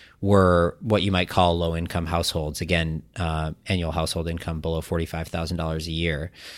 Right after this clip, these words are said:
That thirteen would equate to, assuming that that's a representative sample just across those four states, that would equate to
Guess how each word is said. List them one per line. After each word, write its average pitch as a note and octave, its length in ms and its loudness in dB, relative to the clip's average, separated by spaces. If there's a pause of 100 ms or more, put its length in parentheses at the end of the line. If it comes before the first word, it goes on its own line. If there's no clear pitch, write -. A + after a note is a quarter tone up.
(280)
That A#2 260 6
thirteen G#2 920 6 (320)
would A2+ 540 8 (240)
equate F3+ 680 6
to, F#2+ 480 6
assuming A2 420 6
that G2 160 4
that's F#2+ 240 6
a G2+ 40 4
representative F#2+ 580 4
sample F#2+ 380 2
just A2+ 260 4
across G2+ 400 6
those F#2 260 2
four F#2 260 2
states, - 600 4
that F2 160 2
would G2+ 100 2
equate G2 380 2
to F2 320 0